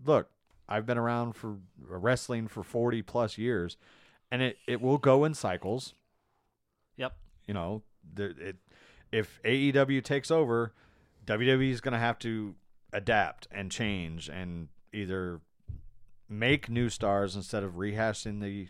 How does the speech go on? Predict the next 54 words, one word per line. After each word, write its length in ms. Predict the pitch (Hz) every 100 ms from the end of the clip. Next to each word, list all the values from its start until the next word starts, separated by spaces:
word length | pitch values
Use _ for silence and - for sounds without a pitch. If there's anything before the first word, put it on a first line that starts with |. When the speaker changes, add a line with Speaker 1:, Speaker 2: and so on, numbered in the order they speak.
| - _ _ -
Speaker 1:
same 380 | 107 101 101 101
old 240 | 123 117
ones. 400 | 92 85 85 - - - - - - _ -
And 140 | 120
I 40 | 117
realize 480 | 131 139 120 95
that 80 | 92
sometimes 440 | - 131 123 117 104
that's 160 | 101
hard 260 | - 110 90
to 40 |
do. 420 | 76 110 98 82 90 _ _ _ - - _ -
Speaker 2:
That's 200 | 170 -
not 100 | 254
gonna 120 | 160
happen 260 | 139 139 120
until 220 | 107 110
Vince 340 | 98 104 95
dies. 420 | - 87 82 87 - _ _ -
Speaker 1:
I 120 | 131
agree. 340 | 120 101 90 92 -
Speaker 2:
I 80 | 127
mean, 180 | 127 113
this, 320 | 151 - 120 107 78 - 139
being 200 | 143 165
a 20 |
W 300 | 151 143 135
W 160 | 123 123
E 20 |
fan 240 | - 117
right 220 | 107 113 107
now 240 | 107 110
is 100 | 98
like 160 | 104 95
being 200 | 107 101
a 60 |
Raiders 360 | 95 104 104 98
fan 200 | 107 101
in 80 | 95
two 100 | -
thousand 340 | 98 101 98 92
and 120 | 92
five, 440 | 104 98 98 95
where, 140 | 92 95
you 200 | 95 104
know, 340 | 101 101 101 98 - - _ _
there's 180 | 110 117
no 220 | 131 165
hope 320 | 165 151 160 131
in 80 |
the 80 | 113
short 300 | - 123 147
term, 380 | - 170 175 170
but 300 | 113 117 110